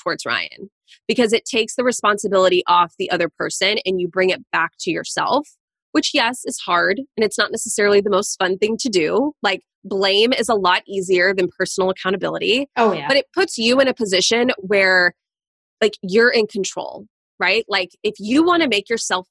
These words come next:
Speaker 1: feel better in your relationship, you don't need the other person to do anything differently than what they're doing, right?
Speaker 2: I
Speaker 1: Like with Ryan, like,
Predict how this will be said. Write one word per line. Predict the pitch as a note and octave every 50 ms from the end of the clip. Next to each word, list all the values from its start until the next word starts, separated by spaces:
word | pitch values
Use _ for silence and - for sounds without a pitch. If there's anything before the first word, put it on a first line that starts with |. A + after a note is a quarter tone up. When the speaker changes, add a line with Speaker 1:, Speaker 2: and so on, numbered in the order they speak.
| _ -
Speaker 1:
feel | E3+ D#3+ D#3 E3 F#3
better | E3 - D#3 D#3 - D#3+ E3 F3+ G3+ A#3 C#4+ D#4+ - _ _ -
in | F#3+ F#3+
your | F#3 F#3 E3+
relationship, | E3+ D3 B2+ D3+ - - F#3+ F#3+ - - A#3+ A#3+ A#3 _ -
you | F#3+ G#3+
don't | B3 B3+ - F#3+
need | G3 G3 F#3+ F#3 E3
the | F#3 -
other | - - E3 F3
person | - - E3 - - F3+ F#3+ F#3
to | - -
do | F3+ F3 - -
anything | E3+ F3 F3 F3 E3 - D#3 D#3
differently | C#3 F2 - D3+ - - G#2+ G#2+ -
than | - F#2
what | F2+ E2 - -
they're | D2 D2+
doing, | - - - E2 D2+ A1 - G2 - _ _ _ _ _ _ _ _ _
right? | - E3 E3+ F#3
Speaker 2:
I | G#3 G#3 G#3+
Speaker 1:
Like | G#3+ -
with | G3+ - -
Ryan, | F#3+ F#3 F3+ F3 E3 E3
like, | F3 G3+ G3